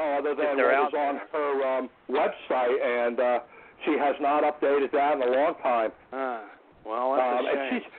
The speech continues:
Speaker 1: she, she said, uh, well, one of these things, she has two hundred recordings of these.
Speaker 2: <coughs>
Speaker 1: And she said, and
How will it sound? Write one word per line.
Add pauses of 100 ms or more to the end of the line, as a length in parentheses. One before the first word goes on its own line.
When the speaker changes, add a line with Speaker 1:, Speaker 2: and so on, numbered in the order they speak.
(180)
Speaker 1:
she,
she (120)
said,
uh,
well,
one
of
these
things, (160)
she
has (220)
two
hundred
recordings
of
these.
Speaker 2:
<coughs> (680)
Speaker 1:
And
she
said,
and